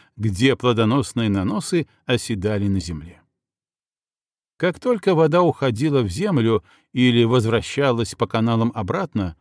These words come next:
в основное русло реки, начинался новый земледельческий сезон,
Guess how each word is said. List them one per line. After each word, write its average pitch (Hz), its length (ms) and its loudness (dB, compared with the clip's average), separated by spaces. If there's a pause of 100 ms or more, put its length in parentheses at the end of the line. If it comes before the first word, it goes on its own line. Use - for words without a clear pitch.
(120)
в 117 100 -2
основное 117 680 0
русло 117 380 -2
реки, 104 440 -4 (420)
начинался 143 800 0
новый 175 720 -2
земледельческий 120 920 -2
сезон, 87 560 -6